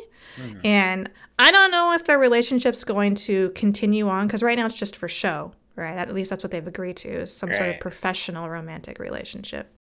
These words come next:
Speaker 1: Right.
Speaker 2: But I don't really want it to progress beyond that, 'cause I don't think they're right for each other.
Speaker 1: Uh, definitely not.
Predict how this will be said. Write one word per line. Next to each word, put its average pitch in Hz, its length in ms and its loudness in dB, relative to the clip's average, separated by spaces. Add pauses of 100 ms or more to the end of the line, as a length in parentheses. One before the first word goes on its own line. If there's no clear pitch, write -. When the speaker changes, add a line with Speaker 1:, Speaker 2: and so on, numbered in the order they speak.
(120)
Speaker 1:
Right. 95 300 -10 (180)
Speaker 2:
But 196 280 0
I 226 80 2
don't 247 180 6
really 214 200 2
want 196 200 0
it - 20 -14
to 185 60 -14
progress 196 360 -8
beyond 190 320 -10
that, - 240 -12
'cause 185 420 -10 (160)
I 208 140 2
don't 208 120 2
think 196 160 -2
they're 185 140 -10
right - 160 -10
for - 100 -8
each - 140 -12
other. - 300 -14 (200)
Speaker 1:
Uh, 92 500 -2
definitely 113 460 -6
not. 90 260 -10